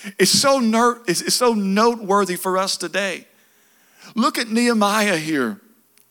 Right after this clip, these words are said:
He was waiting through prayer and fasting for months. Well, his waiting looked like prayer and fasting.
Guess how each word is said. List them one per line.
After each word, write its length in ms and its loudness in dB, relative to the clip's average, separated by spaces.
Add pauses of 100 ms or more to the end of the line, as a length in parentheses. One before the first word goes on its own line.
(800)
He 160 4
was 260 2
waiting 680 -2 (440)
through 200 0
prayer 580 -2 (340)
and 160 -10
fasting 640 -6 (840)
for 160 -2
months. 600 -4 (600)
Well, 280 -6 (920)
his 340 0
waiting 640 -2 (140)
looked 280 -2
like 260 -10
prayer 340 -6
and 140 -12
fasting. 500 -6